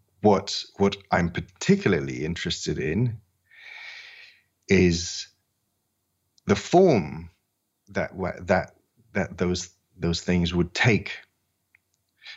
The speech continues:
because currently they're just a piece of paper.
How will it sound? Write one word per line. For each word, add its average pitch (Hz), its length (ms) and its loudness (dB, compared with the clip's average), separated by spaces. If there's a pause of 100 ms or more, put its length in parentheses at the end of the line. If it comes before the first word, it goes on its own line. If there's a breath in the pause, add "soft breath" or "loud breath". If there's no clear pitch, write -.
because 92 360 0
currently 92 720 0 (880 soft breath)
they're 101 100 0
just 95 280 -4
a 90 40 -6
piece 87 220 -2
of - 120 -6
paper. - 520 -2